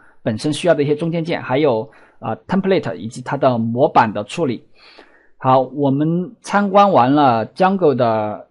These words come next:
项目的结构以后呢，我们再来看一下 Flask。Flask 本身，我们来点击这个 Flask 的项目。进来了以后呢，我们同样会发现，在这里面的第一层结构里面，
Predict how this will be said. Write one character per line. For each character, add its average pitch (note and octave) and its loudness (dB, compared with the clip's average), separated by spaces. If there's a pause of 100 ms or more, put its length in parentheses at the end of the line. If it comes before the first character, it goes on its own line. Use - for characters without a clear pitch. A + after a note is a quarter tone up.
项 - 0
目 B2 -2
的 A#2 -2
结 A#2+ -4
构 D#3+ 6
以 A#2+ -2
后 D#3+ 0
呢， D3 2
我 A#2+ 0
们 C3 0
再 D#3+ 4
来 D3 2
看 F3 -2
一 - -2
下 D3 0
Flask。 F3+ 2 (680)
Flask G#3 6
本 B2+ 2
身， G3+ 2
我 A#2+ -6
们 C3+ 0
来 B2+ 2 (280)
点 A#2+ 0
击 C#3+ -6
这 E3+ -2
个 D#3 2
Flask D3+ 0
的 A#2 -2
项 E3 -2
目。 F3+ -4 (1400)
进 G#3 2
来 D3 6
了 F3+ 8
以 C#3+ 2
后 F3+ 2
呢， E3+ 4
我 A#2+ 2
们 C#3 0
同 C#3 -2
样 F3 4
会 F#3 2
发 E3 6
现， E3 0 (680)
在 G#3 8
这 G#3 4
里 B2+ 2
面 C3+ 2
的 A2+ 0
第 G3+ -6
一 G#3+ 0
层 C3+ -2
结 B2+ 0
构 C3+ 2
里 A2+ -2
面， A2 -4